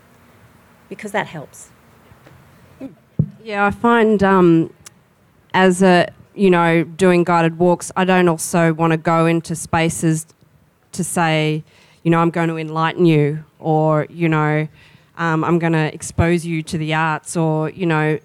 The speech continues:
Speaker 2: I'm, I'm conscious of that, and, and, but also, you know, wanting to invite people that may not, not invite, but, um, you know, uh, have people participate in guided walks that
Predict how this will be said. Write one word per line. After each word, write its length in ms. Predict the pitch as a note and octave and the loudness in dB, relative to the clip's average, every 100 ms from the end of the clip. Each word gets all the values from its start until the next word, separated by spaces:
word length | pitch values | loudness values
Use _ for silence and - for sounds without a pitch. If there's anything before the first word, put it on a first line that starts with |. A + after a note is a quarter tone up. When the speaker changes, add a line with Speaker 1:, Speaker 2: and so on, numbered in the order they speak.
| - - | -12 -2
Speaker 2:
I'm, 300 | E3+ D#3+ - _ - | 0 0 -2 _ -4
I'm 140 | E3+ | -4
conscious 540 | - - F3+ - F3 | -2 0 0 0 -8
of 100 | D#3+ | -8
that, 480 | D3 D3+ B3 G4+ - - | -4 -2 -2 -2 -8 -8
and, 500 | F3 D#3+ D#3 D#3 - | -6 -4 -6 -8 -12
and, 500 | - D#3+ D3+ D#3 - - _ - - _ | -6 -4 -2 -4 -10 -20 _ -20 -20 _
but 260 | F3+ E3+ - | -2 -2 -2
also, 800 | E3+ D#3+ - F3 E3 D#3 D#3 D3+ | -4 -4 -4 -2 0 2 0 -2
you 140 | E3+ | -2
know, 340 | D#3+ D3+ D#3 - - - _ _ _ | 0 0 0 -2 -10 -20 _ _ _
wanting 360 | F3+ E3+ D#3+ E3 | -4 0 0 0
to 160 | F3 | 2
invite 400 | E3 D#3+ D#3 D3+ | 2 2 0 0
people 260 | - D#3+ D#3+ | -2 -2 -4
that 160 | D3+ D#3 | -6 -4
may 260 | D#3 D#3 | -4 -2
not, 580 | D#3 D#3+ D#3 - - - - _ - | -2 -2 -2 -8 -20 -20 -20 _ -8
not 200 | G3 D#3+ | -8 -6
invite, 600 | D3 C#3 C#3+ C#3+ - - _ _ _ | -10 -8 -10 -12 -16 -18 _ _ _
but, 260 | F3 D3 - | -4 -4 -4
um, 360 | D#3 D3+ D#3 - _ _ - _ | -4 -2 -4 -8 _ _ -20 _
you 100 | F3 | -2
know, 340 | E3+ D#3+ D3+ D3+ | 0 2 0 0
uh, 560 | D3+ D3+ D3+ D3 D3 D#3 - | -2 -2 0 -2 -4 -8 -14
have 260 | E3+ F3 - | -8 -6 -2
people 840 | F3+ E3 E3 D#3+ D#3 D#3 D3+ D3 - | -2 -2 -2 0 0 -2 -4 -6 -8
participate 680 | F3 E3+ G3 G3 G3 E3 D#3 | -8 -6 -8 -4 -2 -2 -4
in 140 | D#3+ | -4
guided 340 | D#3 D3+ D3+ | -2 -2 -2
walks 440 | D3 D#3 D3+ - - | 0 0 0 -6 -10
that 300 | D#3+ C#3+ | -6 -6